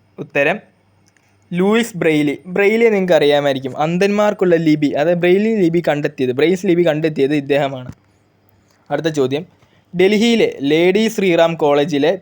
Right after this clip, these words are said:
പൂർവ്വ വിദ്യാർത്ഥിയായ ഇവർ നോബൽ സമ്മാന, സം-, സമാധാന സമ്മാന ജേതാവാണ്. ആരാണ് ആ വ്യക്തി? ശ്രദ്ധിക്കുക, ഡൽഹിയിലെ ലേഡി ശ്രീറാം കോളേജിലെ പൂർവ്വ വിദ്യാർത്ഥിയായിരുന്നു ഇവർ. നോബൽ സമാധാന സമ്മാന ജേതാവും കൂടെയാണ്.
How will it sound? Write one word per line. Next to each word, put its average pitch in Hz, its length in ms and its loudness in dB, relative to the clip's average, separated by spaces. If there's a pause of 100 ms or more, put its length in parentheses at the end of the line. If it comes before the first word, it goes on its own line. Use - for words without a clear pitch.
(100)
പൂർവ്വ 208 320 2
വിദ്യാർത്ഥിയായ 160 800 2 (140)
ഇവർ 165 180 0 (400)
നോബൽ 185 540 2
സമ്മാന, 165 680 0
സം-, 156 440 -4
സമാധാന 190 520 2
സമ്മാന 165 480 -2
ജേതാവാണ്. 147 680 0 (580)
ആരാണ് 170 400 0
ആ 160 120 2
വ്യക്തി? 143 340 -10 (360)
ശ്രദ്ധിക്കുക, 139 540 -4 (420)
ഡൽഹിയിലെ 170 420 0
ലേഡി 156 460 0
ശ്രീറാം 160 440 0
കോളേജിലെ 143 720 0
പൂർവ്വ 175 360 0
വിദ്യാർത്ഥിയായിരുന്നു 175 680 0
ഇവർ. 151 220 -2 (680)
നോബൽ 170 540 0
സമാധാന 190 720 0 (100)
സമ്മാന 170 360 0
ജേതാവും 165 500 2
കൂടെയാണ്. 131 460 -2